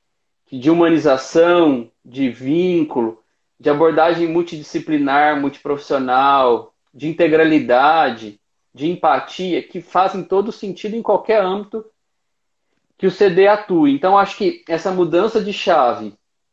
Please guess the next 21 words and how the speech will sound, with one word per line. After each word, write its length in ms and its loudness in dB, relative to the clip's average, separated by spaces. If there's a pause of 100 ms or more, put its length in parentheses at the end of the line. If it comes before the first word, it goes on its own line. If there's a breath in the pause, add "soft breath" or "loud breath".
(180)
do 140 -8
deslocamento 880 0
da 600 -2
visão 400 -4
só 320 -2
no 100 -2
procedimento 880 -6 (560)
por 100 -4
uma 260 0
visão 380 -2
do 60 -4
que 100 -4
a 40 0
gente 220 -6
pode, 340 0
de 120 -6
fato, 580 -2
em 100 -6
cada 260 0
especialidade 880 -4
atuar 680 0